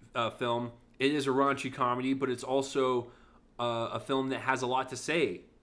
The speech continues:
about social commentary with, uh, police brutality and racial injustice.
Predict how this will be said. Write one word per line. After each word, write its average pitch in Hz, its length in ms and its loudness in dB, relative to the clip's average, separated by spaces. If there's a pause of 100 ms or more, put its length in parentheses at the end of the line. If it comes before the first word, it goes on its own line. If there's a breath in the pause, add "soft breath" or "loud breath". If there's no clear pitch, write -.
(140)
about 120 220 0
social 123 280 -4
commentary 113 600 -2
with, 110 280 -4 (420 soft breath)
uh, 107 240 -4
police 117 260 -6
brutality 110 600 -2
and 101 120 -6
racial 101 320 -4
injustice. 123 680 -2